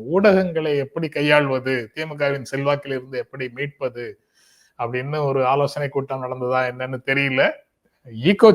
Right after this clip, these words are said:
Chamber of டி எம் கே அப்படின்னு பா ஜ க தலைவர்களுக்கு சில விளக்கங்களை கொடுத்து எப்படி கையாள்வது இவர்களை அப்படின்னு அண்ணாமலை வகுப்பெடுப்பது போல ஒரு படம் மட்டும் இருக்கு. அவர் விளக்கம் எடுக்கிற மாதிரி ஒரு படம் மட்டும் இருக்கு. உள்ள என்ன நடந்ததுங்கிறது தெரியாது.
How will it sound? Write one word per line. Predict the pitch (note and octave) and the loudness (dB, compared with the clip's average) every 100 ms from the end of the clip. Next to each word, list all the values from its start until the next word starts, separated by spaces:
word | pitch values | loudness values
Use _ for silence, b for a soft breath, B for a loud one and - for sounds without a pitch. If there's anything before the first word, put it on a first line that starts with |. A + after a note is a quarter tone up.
| G#3+ | 8
Chamber | F#3+ F3+ F3 | 4 6 4
of | D3 - C#3 | 4 -2 -2
டி | D3 | 0
எம் | D3 D3 | 0 -2
கே | - C3+ A2+ - b b b b _ | 0 2 2 -6 b b b b _
அப்படின்னு | B2+ B2 B2+ C#3+ E3+ D#3+ C3+ A#2+ A#2 A2+ A2 A2 | -4 -2 -2 0 0 2 -2 -4 -8 -12 -12 -2
பா | C#3 | 2
ஜ | D3 | 2
க | D3 C#3+ | 4 2
தலைவர்களுக்கு | C3+ C3+ E3+ E3+ D3+ C#3 C3 D#3 C#3 | 2 4 8 8 6 0 -2 -2 -2
சில | B2+ C3 | 0 -2
விளக்கங்களை | B2+ C#3+ D3 D3+ C#3+ C3+ | 0 0 0 -4 -2 -4
கொடுத்து | B2+ B2+ B2 - C#3 B2 | -4 -8 -8 -4 -2 -2
எப்படி | B2 C#3 | -4 -6
கையாள்வது | C3 C3 C3 C3 B2+ B2+ | -4 0 2 2 0 -4
இவர்களை | B2 B2 A#2 B2 B2 A2 A#2 | -2 -4 -2 -2 -4 -6 -8
அப்படின்னு | A#2+ A#2+ A#2+ C3 A#2 G#2+ G2+ G2+ _ _ _ | -8 -8 -10 -10 -10 -14 -20 -20 _ _ _
அண்ணாமலை | B2+ C3 B2+ B2+ A#2+ | -8 -6 -4 -4 -2
வகுப்பெடுப்பது | A2 D3 D3 C#3+ C3+ C3+ B2+ | 0 0 0 -8 -8 -6 -6
போல | - D3 E3 D#3+ | -2 0 2 0
ஒரு | C3+ | -2
படம் | A#2 C#3 E3 F3+ | -2 2 2 2
மட்டும் | E3+ F3+ | 0 2
இருக்கு. | E3+ C#3 C3+ C#3+ _ _ _ _ _ _ _ | 2 0 -4 -6 _ _ _ _ _ _ _
அவர் | C3 B2+ | -6 -4
விளக்கம் | B2 C#3+ C#3 C3+ | -2 -2 -2 -4
எடுக்கிற | B2+ B2+ A#2+ | -4 -6 -6
மாதிரி | B2+ C3 C3+ | -6 -4 -4
ஒரு | C3+ A#2 | -4 -4
படம் | - B2+ C#3+ | -4 -4 -6
மட்டும் | C3+ C3+ | -8 -8
இருக்கு. | B2+ A2+ B2+ | -8 -6 -6
உள்ள | B2+ C#3 | 0 0
என்ன | C3+ | 0
நடந்ததுங்கிறது | C3+ B2+ B2 B2 B2 B2 A#2+ A#2+ A#2 | -4 -6 -6 -8 -8 -8 -6 -6 -6
தெரியாது. | B2 B2 A#2+ A2 A#2 B2 | -8 -4 -6 -6 -10 -12